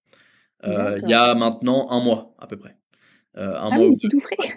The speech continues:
Speaker 1: mais c'était au premier janvier, euh, officiellement que, que la bascule a eu lieu. Euh, mais donc, je peux te parler sur, euh,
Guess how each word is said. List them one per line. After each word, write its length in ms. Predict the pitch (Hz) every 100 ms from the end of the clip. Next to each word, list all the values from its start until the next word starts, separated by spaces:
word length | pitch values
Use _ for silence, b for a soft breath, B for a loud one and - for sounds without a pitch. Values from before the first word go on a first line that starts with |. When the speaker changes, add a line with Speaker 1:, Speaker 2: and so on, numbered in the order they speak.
| 277
Speaker 1:
mais 120 | 330
c'était 160 | 262
au 100 | 277
premier 300 | - 131 131
janvier, 320 | 127 127 123 127
euh, 280 | 117 110
officiellement 540 | 104 107 - 117 117 123
que, 380 | 123 107 104 98
que 140 | 101
la 200 | 101 98
bascule 340 | 104 104 -
a 60 | 107
eu 60 | 101
lieu. 240 | 131 - _ B B B B
Euh, 760 | 123 123 123 120 120 120 117 117 b b _
mais 60 | 120
donc, 100 | 131
je 100 | -
peux 120 | 151
te 80 | 151
parler 360 | 143 139 156
sur, 280 | 151 - 120
euh, 180 | 113 110